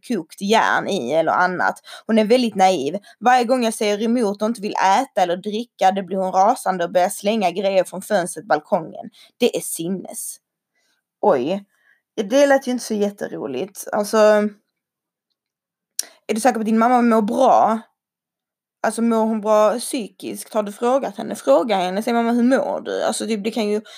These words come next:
kan ju vara att, att hon egentligen inte mår så bra, att hon tar ut det och hon s-, hon ser liksom möjligheter att få ut lite ilska,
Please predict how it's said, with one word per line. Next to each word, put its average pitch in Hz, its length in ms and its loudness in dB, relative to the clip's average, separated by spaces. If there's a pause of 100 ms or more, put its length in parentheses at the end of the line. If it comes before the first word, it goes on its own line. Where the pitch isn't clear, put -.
(200)
kan 226 140 2
ju 226 60 2
vara 226 220 4
att, 208 220 -2 (580)
att 240 140 -2
hon 233 220 0
egentligen 214 440 2
inte 208 180 -6
mår 196 180 -4
så 214 120 -8
bra, 226 340 4
att 214 100 0
hon 202 160 -4
tar 202 200 -4
ut 190 260 -4
det 185 360 0
och 117 280 -2
hon 196 320 -6 (200)
s-, - 240 -10 (520)
hon 208 420 -4
ser 196 300 2
liksom 190 380 -4
möjligheter 180 640 -2
att 180 100 -6
få 185 80 -8
ut 175 100 -10
lite 175 180 -8
ilska, 165 720 -2